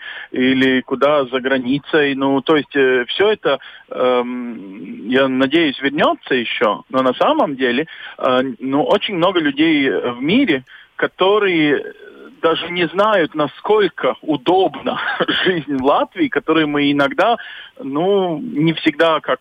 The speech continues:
э, с такими милыми словами, эм, э, обрисуем, ну, если так, повседневно, день за днём смотреть. Но если там месяц за месяцем или год,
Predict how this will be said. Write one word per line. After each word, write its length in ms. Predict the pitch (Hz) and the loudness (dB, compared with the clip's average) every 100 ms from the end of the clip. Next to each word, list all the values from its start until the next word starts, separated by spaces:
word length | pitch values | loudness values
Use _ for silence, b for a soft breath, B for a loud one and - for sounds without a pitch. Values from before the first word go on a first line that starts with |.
| - | -2
э, 380 | 139 123 120 117 110 | 0 2 2 0 -2
с 40 | |
такими 340 | - - 131 | -6 -2 0
милыми 420 | 123 147 180 143 120 | 4 4 4 0 -2
словами, 480 | 135 131 147 143 120 B B | -2 0 0 -2 -6 B B
эм, 440 | 127 120 120 120 120 | -2 0 0 0 0
э, 300 | 110 120 120 104 | 2 2 2 0
обрисуем, 760 | 123 127 - 156 143 127 120 | -2 -6 0 0 0 -2 -4
ну, 80 | 127 | -2
если 240 | 135 127 - | -2 -2 -4
так, 160 | 120 - | -6 -2
повседневно, 1000 | 131 - 147 131 139 143 117 110 110 110 | -4 -2 -2 0 0 2 0 -4 -6 -6
день 320 | 113 139 139 131 | -4 -2 0 0
за 100 | 143 | 0
днём 360 | 135 151 120 - | 2 0 0 -4
смотреть. 380 | 117 - 120 101 | -8 -4 -4 -2
Но 80 | 123 | 0
если 380 | 139 160 160 139 B B - | 0 2 0 -2 B B -4
там 280 | 143 127 123 131 | -2 -2 -4 -2
месяц 240 | 180 - 247 | -2 -4 -4
за 60 | 135 | 0
месяцем 440 | 131 147 - 147 127 | 2 0 -2 -2 0
или 100 | 120 | 2
год, 240 | 147 156 | 2 0